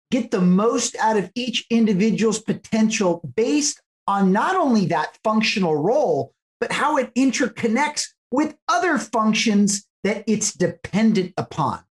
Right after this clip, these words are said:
Because see, in the past, that used to be part of what H R should have been doing,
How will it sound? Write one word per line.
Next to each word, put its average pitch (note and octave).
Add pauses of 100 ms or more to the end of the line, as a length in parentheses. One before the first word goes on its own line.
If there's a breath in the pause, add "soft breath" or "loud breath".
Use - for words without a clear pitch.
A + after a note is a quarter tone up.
(300)
Because -
see, C#4
in B3
the A3
past, B3 (320)
that C#4+
used B3+
to C#4
be G3
part F#3+
of E3
what F3+
H G3+
R F3 (100)
should -
have A#3
been D#3
doing, D3+